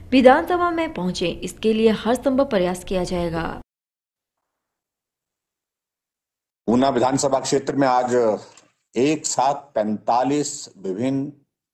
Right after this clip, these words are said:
Speaker 2: योजनाओं का उद्घाटन और शिलान्यास का कार्यक्रम एक साथ हो रहा है और मैं समझता हूं कि उस दृष्टि से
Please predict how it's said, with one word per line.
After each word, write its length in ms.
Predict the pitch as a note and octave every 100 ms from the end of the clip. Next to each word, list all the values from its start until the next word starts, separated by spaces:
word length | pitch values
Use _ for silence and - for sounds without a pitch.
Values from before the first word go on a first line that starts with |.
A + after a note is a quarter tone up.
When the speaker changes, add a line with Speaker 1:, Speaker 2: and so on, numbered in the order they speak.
| _
Speaker 2:
योजनाओं 540 | E2+ G#2 G#2+ A#2 B2+ C3
का 240 | A2+ G#2+ F#2 - _ _ _ _ _ _ -
उद्घाटन 540 | G#2 G2 F2 A2 B2 B2+
और 120 | A2+
शिलान्यास 460 | - A2 G#2 G2+ -
का 100 | G2
कार्यक्रम 520 | G2 F#2 F2 F#2 F2+
एक 100 | E2+
साथ 300 | F#2+ E2+ -
हो 60 | -
रहा 140 | -
है 120 | - _ _ _ _ _ _ _ _ _ _ _ _ _ _ _ _ _ _ _ _ _ _ _ _
और 140 | A#2+ B2
मैं 120 | C#3+
समझता 380 | C#3+ D3 C#3+ D#3+
हूं 120 | D3+
कि 120 | D3+ D#3+
उस 200 | B2+ A#2
दृष्टि 320 | C#3 - D#3
से 200 | -